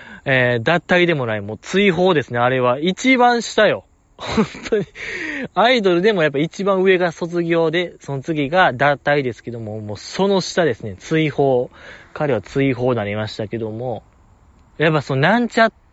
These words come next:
てイケてない人間を演じてたっていう罪は、本当に重いんですよ。え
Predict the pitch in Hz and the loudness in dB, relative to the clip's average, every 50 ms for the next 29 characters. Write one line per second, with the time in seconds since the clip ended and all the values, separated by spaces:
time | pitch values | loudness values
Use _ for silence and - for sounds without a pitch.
0 | _ - - 220 208 208 196 160 - - 175 - 190 175 175 190 185 185 185 185 | _ 0 2 4 4 4 2 -2 -4 -6 -4 -2 -2 0 0 0 2 2 2 2
1 | 185 185 170 175 180 185 185 175 165 151 151 143 143 143 131 131 143 143 143 147 | 0 0 0 0 0 0 0 0 2 2 2 0 0 0 2 2 2 2 0 -2
2 | 143 151 151 180 180 175 151 127 - 131 127 123 - - - 185 175 156 139 135 | -4 -2 0 0 2 2 0 0 -2 -4 -4 -4 -4 -4 -2 -2 0 0 2 2
3 | 135 127 120 110 - - - - - - - - - - - - - - - - | 4 4 2 0 -4 -10 -20 -18 -18 -18 -18 -20 -20 -20 -14 -10 -8 -2 2 2
4 | 277 320 320 294 - _ _ _ _ - 277 277 254 240 226 220 208 190 175 165 | 4 4 2 0 -2 _ _ _ _ 0 2 4 6 6 6 6 4 4 2 2
5 | 147 131 127 120 - 127 123 113 98 - _ _ _ _ _ _ _ _ _ _ | 0 -2 -4 -4 -2 -2 -4 -4 -4 -8 _ _ _ _ _ _ _ _ _ _
6 | _ _ _ _ _ _ _ _ _ _ _ _ _ _ _ - 131 120 117 117 | _ _ _ _ _ _ _ _ _ _ _ _ _ _ _ -8 -4 0 0 0
7 | 113 107 104 104 | 0 0 -4 -6